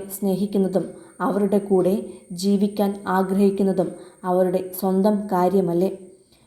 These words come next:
വീട്ടുകാരുടെ ഒരു പിന്തുണ മാത്രമേ ഞാൻ ആഗ്രഹിച്ചിട്ടുള്ളൂ. എൻ്റെ സുഹൃത്തുക്കളും വളരെ പിന്തുണ നൽകുന്നുണ്ട്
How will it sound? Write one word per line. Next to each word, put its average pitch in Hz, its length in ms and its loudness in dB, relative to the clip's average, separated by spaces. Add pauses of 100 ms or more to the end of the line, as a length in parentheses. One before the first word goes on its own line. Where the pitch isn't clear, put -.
(120)
വീട്ടുകാരുടെ 233 640 0 (140)
ഒരു 202 120 2 (100)
പിന്തുണ 208 340 2 (140)
മാത്രമേ 196 420 0 (220)
ഞാൻ 190 120 0 (280)
ആഗ്രഹിച്ചിട്ടുള്ളൂ. 185 800 2 (600)
എൻ്റെ 180 240 2
സുഹൃത്തുക്കളും 196 640 -2 (180)
വളരെ 185 300 2 (220)
പിന്തുണ 196 280 2 (100)
നൽകുന്നുണ്ട് 190 540 2